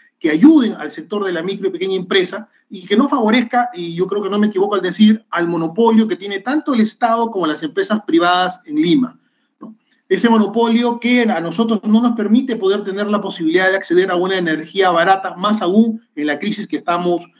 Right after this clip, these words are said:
viviendo, ¿no? Esta, esta, este proyecto de ley, de aprobarse, ayudaría, pues,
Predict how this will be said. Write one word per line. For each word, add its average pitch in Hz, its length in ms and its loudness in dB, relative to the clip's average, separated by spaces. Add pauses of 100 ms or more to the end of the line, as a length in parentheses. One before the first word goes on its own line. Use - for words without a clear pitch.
(140)
viviendo, 147 520 0 (580)
¿no? 220 320 -4
Esta, 214 420 2
esta, 208 320 -4
este 214 220 -2
proyecto 202 380 -2
de 175 100 -2
ley, 247 300 -2
de 170 120 -4
aprobarse, 220 600 -2
ayudaría, 170 580 0
pues, 220 240 -4